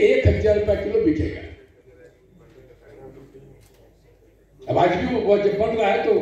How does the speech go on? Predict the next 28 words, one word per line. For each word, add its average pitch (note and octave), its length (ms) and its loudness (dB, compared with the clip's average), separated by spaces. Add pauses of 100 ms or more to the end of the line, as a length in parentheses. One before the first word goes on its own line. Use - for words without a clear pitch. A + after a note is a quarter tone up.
(260)
पूरे G3+ 200 2
घर F#3 220 0
के G3 60 -2
अंदर F#3 260 -2
उसकी F3 180 -4
महक - 240 -4
आ - 160 -10
रही - 140 -16
है। - 300 -20 (2000)
वो D4 100 6
वापस - 380 2
लाना C#4 200 2
पड़ेगा, - 400 -8 (1160)
रामनगर B3+ 460 4
के - 80 0
भट्टा G#3 320 0
को C4 80 -2
वापस C4 320 0
लाना A#3+ 260 -4
पड़ेगा, C3+ 340 -10 (1800)
उसका A3 220 6
भी A3 120 4
जीआई A3+ 180 4
का A3 100 0
सर्टिफिकेट G#3 420 0
आने G3 160 0
वाला F#3+ 260 -4
है। - 160 -14